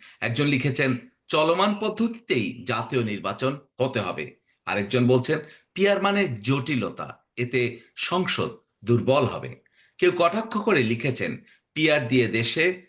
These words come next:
স্থিতিশীলতা আসবে না, বরং ছোট ছোট দলগুলো মিলে সরকার অচল করে দেবে।" কেউ মন্তব্য করেছেন,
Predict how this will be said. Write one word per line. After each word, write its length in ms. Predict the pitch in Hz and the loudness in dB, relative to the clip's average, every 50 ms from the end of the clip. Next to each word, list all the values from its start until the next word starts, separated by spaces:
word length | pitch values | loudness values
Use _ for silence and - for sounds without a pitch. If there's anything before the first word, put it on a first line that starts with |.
| _ _ _ | _ _ _
স্থিতিশীলতা 840 | - - - - - 196 202 190 180 - - - 156 143 143 143 156 | -14 -14 -12 -8 -8 -6 -4 -2 -2 -2 -2 -2 -2 -2 -2 -2 -4
আসবে 500 | 123 - - 98 101 98 - - 95 90 | -4 -2 -2 -4 -4 -4 -6 -8 -8 -8
না, 160 | 82 76 69 - | -6 -6 -6 -4
বরং 380 | 98 107 117 123 127 127 123 - - _ _ _ _ _ - | -2 0 2 2 0 0 -4 -6 -12 _ _ _ _ _ -10
ছোট 260 | - - 165 175 226 | -6 -4 -2 0 0
ছোট 300 | 233 233 226 202 196 196 | 0 0 -2 -4 -4 -2
দলগুলো 640 | 202 165 127 113 117 120 127 143 135 139 156 151 143 | -2 -4 -2 -2 -2 -2 -2 -2 -4 -4 -4 -2 -2
মিলে 420 | 131 117 110 110 110 110 110 - _ _ _ - | -2 -2 -2 -2 -4 -6 -6 -8 _ _ _ -14
সরকার 640 | - - - 131 120 117 117 - 123 117 113 - - | -10 -6 -2 -2 -2 -2 0 0 0 0 0 -2 -6
অচল 460 | - - 85 117 - - 139 139 127 | -10 -8 -8 -8 -6 -4 -4 -2 -4
করে 240 | 120 95 82 76 73 | -4 -6 -8 -10 -10
দেবে।" 360 | 64 71 71 - - - - - _ _ - - _ _ | -14 -14 -12 -12 -12 -12 -14 -20 _ _ -20 -20 _ _
কেউ 160 | - 143 131 | -2 0 2
মন্তব্য 420 | 127 127 123 120 127 131 123 143 151 | 4 4 4 2 2 0 -2 -2 -2
করেছেন, 580 | 147 160 156 160 160 - 190 196 196 202 - | 0 0 0 0 0 0 -2 -2 -2 -6 -12